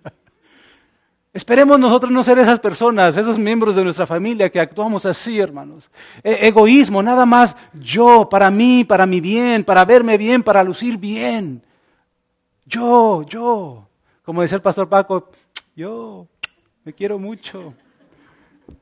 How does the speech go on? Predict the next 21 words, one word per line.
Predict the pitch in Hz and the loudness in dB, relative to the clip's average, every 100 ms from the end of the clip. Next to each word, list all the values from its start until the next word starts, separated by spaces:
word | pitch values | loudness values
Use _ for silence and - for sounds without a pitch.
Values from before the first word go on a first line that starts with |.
| - | -20
Hace | 170 190 | -16 -14
muchos | 202 220 175 | -12 -14 -14
años. | 143 113 107 _ _ _ _ _ _ _ - | -14 -14 -18 _ _ _ _ _ _ _ 0
Pero | 233 233 - - | 4 4 2 -4
fíjate | 254 294 247 | 2 4 4
lo | 214 | 4
que | 214 | 4
dice | 220 269 226 190 170 | 2 0 2 0 0
Santiago | 180 180 165 214 247 226 | -2 -2 2 2 4 4
capítulo | 202 170 254 269 233 | 2 -4 -4 -2 -2
tres, | 165 147 147 | -2 -4 -4
versículos | 151 208 214 175 - | -8 -10 -8 -8 -8
quince | 226 247 240 226 | -2 0 0 -4
y | |
dieciséis, | 185 175 156 202 190 156 - _ _ _ | -8 -10 -6 0 0 0 -6 _ _ _
a, | - 160 | -6 -6
en | 190 175 165 | -6 -8 -6
cuestión | 170 - 196 | -8 -6 -2
a | 185 | -2
esto. | 156 - 143 | -2 -6 -6
Dice, | 196 208 185 - | -4 0 -2 -2